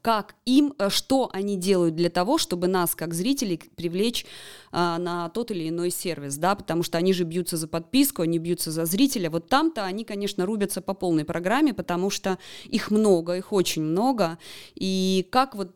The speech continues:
э, заставить зрителя уйти из старта? И мало того, что заплатить, например, старту, заплатить ОКО, заплатить Море Т В и плюс ещё Мегого. И, конечно, у них креатив работает там, по-моему, на полную катушку. И м-,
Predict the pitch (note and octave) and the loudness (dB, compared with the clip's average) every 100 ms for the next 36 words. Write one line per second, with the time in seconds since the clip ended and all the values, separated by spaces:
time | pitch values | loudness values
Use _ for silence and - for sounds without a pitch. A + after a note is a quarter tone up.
0 | - F#3+ F#3 F#3 F3+ F3+ F3 G3 - G#3 | 0 4 6 6 6 4 2 0 0 -2
1 | F#3+ F3+ A3+ A3+ G3+ F3 F#3 F3+ - G3 | -2 -4 -6 -2 2 2 2 0 -2 0
2 | F3+ - - A#3 B3+ - E3 - - - | 0 0 0 0 -2 -8 -12 -12 -10 0
3 | G#3 B3 B3 G#3+ G3+ F#3 G3+ G3+ G3 F3+ | 4 4 2 -8 -10 -4 -2 -2 -2 2
4 | G#3+ G3+ E3+ - A3 C#4+ D#4+ G#3+ E3 - | 6 6 4 -2 0 0 -2 -8 -8 -12
5 | - - F#3+ F#3+ G3 G#3 G3 - A#3+ C#4+ | -18 -4 -2 0 0 0 -4 2 4 4
6 | D4 F#3 D#3+ - - F#3 F#3+ G#3+ G#3 - | 0 -6 -6 -10 -10 -4 0 0 0 2
7 | G#3 G3+ G3+ G3+ G3+ A#3+ C#4+ C#4 - G3+ | 2 4 4 4 4 2 2 0 -2 -4
8 | G#3 A3+ A3 G3 - G#3+ G3+ G3+ F#3+ G3+ | 0 0 2 0 0 2 4 4 4 4
9 | G3+ C4 D4 C#4+ - - - - A#3 A3+ | 4 2 2 -2 -6 -18 -20 -4 4 4
10 | A3 A#3+ B3 - A3 A#3 - - A3 A3 | 4 2 2 2 4 4 4 0 2 2
11 | A3 D4+ C#4+ - - G3 G3 A3+ B3+ A3 | 2 0 0 -8 -2 0 0 -2 -6 -6
12 | G3+ F3+ - G3 G3+ G3+ G3+ G#3+ G3+ G3 | -8 -8 -2 0 0 -2 -2 0 2 2
13 | G3 G#3+ G3+ F#3+ A3 G#3 E4+ F#4 - G3+ | 2 0 2 2 0 2 2 2 -4 -2
14 | F3+ F3+ | -2 -2